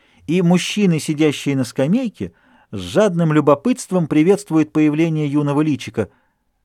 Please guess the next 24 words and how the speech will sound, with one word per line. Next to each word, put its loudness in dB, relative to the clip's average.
в -20
то 0
время 0
как -2
стоящие -2
внизу, -4
на -2
площадке, -2
смотрят 2
на 2
ноги 4
молодой 4
женщины -2
с -20
различным 0
выражением 0
лица, -2
одни -6
с -6
досадой, -4
другие -6
с -12
вожделением. -4
Вольтер — 0